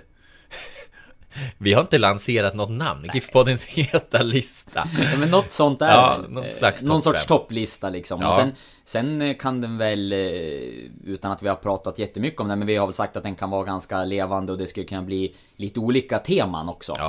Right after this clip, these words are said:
Speaker 2: Alltså, någon gång kanske vi bestämmer oss för att nu, nu ska vi lista fem,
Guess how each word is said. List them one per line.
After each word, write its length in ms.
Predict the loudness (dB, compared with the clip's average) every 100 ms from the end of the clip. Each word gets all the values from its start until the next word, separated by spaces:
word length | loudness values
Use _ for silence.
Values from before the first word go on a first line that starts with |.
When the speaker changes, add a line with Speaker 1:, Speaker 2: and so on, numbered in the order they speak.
| 0
Speaker 2:
Alltså, 280 | 2 2 0
någon 380 | -2 -6 -4 -2
gång 140 | -2
kanske 200 | -4 -6
vi 60 | -6
bestämmer 340 | -4 -4 -4
oss 80 | -4
för 80 | -6
att 80 |
nu, 260 | -4 -6 -4
nu 300 | -4 -6 -6
ska 160 | -6 -6
vi 280 | -4 -6 -10 _ _
lista 320 | -8 -8 -6
fem, 380 | -4 -2 -4 -6